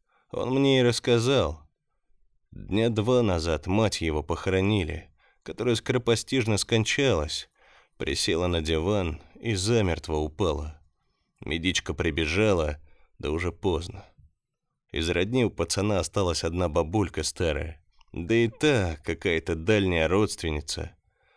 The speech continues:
Вот она его пока и пригрела у себя. А вчера вечером пастух наш местный искал коров, которые от стада отстали,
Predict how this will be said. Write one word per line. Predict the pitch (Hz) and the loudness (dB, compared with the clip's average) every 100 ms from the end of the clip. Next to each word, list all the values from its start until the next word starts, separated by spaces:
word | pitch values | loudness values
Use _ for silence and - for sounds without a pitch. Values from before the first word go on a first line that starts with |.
| _ - | _ -12
Вот | 82 110 110 | -8 -4 0
она | 101 98 | 2 2
его | 92 82 | 2 0
пока | 78 87 - 110 | -2 -2 0 2
и | 98 | 2
пригрела | - 90 87 110 107 82 | 0 0 2 2 2 0
у | 76 | -2
себя. | - 82 76 82 - _ _ _ - | -2 -4 -4 -6 -12 _ _ _ -6
А | 55 | -4
вчера | 76 - 127 143 | -2 -2 0 0
вечером | 123 135 135 - 120 120 | 2 0 0 0 0 0
пастух | - 117 - - 156 - | 2 0 0 2 2 2
наш | 95 87 - | 0 0 0
местный | 127 92 - - 101 - | 2 2 0 -6 -10 -12
искал | - 87 - - 135 | -6 -2 -2 0 0
коров, | 120 160 147 98 80 | 2 4 6 4 2
которые | - 92 104 95 90 | -2 0 2 4 2
от | |
стада | - - 101 85 82 | 0 2 2 4 0
отстали, | - - 113 78 76 | 0 2 2 2 -2